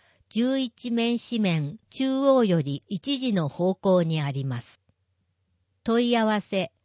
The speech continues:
レースについて。グランドサイクル東京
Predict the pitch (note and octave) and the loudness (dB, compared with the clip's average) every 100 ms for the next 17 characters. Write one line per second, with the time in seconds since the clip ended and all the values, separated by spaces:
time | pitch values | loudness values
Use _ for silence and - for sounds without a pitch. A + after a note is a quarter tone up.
0 | _ _ - B3+ D4 C#4 F3+ E3 C#3+ - | _ _ -6 0 0 0 -2 -4 -4 -4
1 | D#3+ C3+ - A2+ - _ _ _ _ _ | -4 -4 -8 -12 -12 _ _ _ _ _
2 | _ _ _ - G#3 B3+ C4+ C4 C4 C#4 | _ _ _ 0 2 2 0 0 0 -2
3 | C4+ A#3+ - D#3 C#3 - F3+ F#3+ - F3 | -4 -4 -4 -4 -4 -2 -2 -2 -2 -2
4 | D3+ C#3 | -2 -4